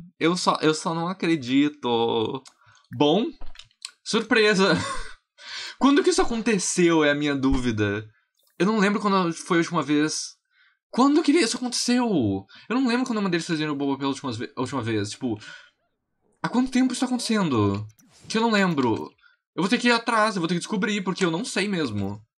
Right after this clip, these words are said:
Eu não me toquei disso antes. <gasps> Pera!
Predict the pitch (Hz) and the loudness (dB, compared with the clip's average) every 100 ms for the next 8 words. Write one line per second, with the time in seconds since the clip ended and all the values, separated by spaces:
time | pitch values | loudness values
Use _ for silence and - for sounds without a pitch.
0 | _ 151 185 226 233 247 220 202 220 254 | _ 0 2 2 0 0 0 -2 0 -2
1 | 190 151 127 98 101 - _ _ _ _ | -2 -4 -4 -4 -6 -12 _ _ _ _
2 | _ - 294 480 508 466 320 254 _ - | _ -4 0 4 4 2 -2 -10 _ -20
3 | _ - 196 185 170 135 123 | _ 0 2 2 2 0 -6